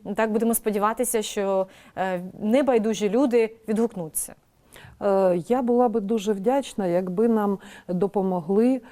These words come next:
Speaker 2: е, фінансово, е, з оплатою, е, комунальних послуг.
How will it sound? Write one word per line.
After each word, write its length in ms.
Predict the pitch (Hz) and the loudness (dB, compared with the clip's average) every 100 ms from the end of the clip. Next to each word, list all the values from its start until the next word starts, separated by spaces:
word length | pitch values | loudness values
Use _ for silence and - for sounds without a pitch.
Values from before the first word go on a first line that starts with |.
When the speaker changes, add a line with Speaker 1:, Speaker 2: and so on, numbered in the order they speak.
| - 175 | -8 0
Speaker 2:
е, 380 | 185 180 180 | 2 4 2
фінансово, 840 | 180 185 180 175 - 233 247 269 269 - - - | 2 -2 0 0 0 2 4 4 0 -8 -16 -4
е, 260 | 190 190 180 | 0 0 0
з 80 | |
оплатою, 960 | 185 220 233 247 220 208 208 202 196 196 | -2 2 2 2 0 0 2 2 2 0
е, 400 | - 185 180 180 | -4 -6 -4 -2
комунальних 520 | 202 196 208 196 180 | 0 2 2 0 -2
послуг. 500 | - 151 - 131 - | -4 -6 -6 -12 -16